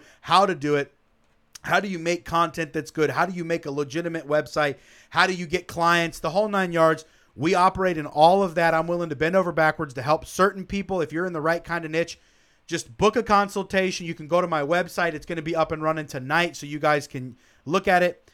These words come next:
Uh, it's gonna look all pretty. It's got a facelift. So go to ross deboss dot com forward slash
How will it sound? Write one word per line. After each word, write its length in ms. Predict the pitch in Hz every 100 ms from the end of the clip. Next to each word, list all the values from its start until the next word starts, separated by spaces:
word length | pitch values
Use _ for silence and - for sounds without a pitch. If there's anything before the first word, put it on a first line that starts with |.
| _ _ -
Uh, 120 | 135 131
it's 100 | -
gonna 180 | 151
look 160 | 143 143
all 140 | 143
pretty. 240 | 135 160 147
It's 80 | -
got 120 | 135
a 40 |
facelift. 540 | 131 151 139 151 147 -
So 340 | - 165 160
go 220 | 139 147
to 100 | 147
ross 560 | 131 120 143 160 165 -
deboss 520 | 160 143 151 151 -
dot 280 | 160 151 -
com 300 | 151 147 143
forward 360 | 156 151 147
slash 380 | - 156 143 135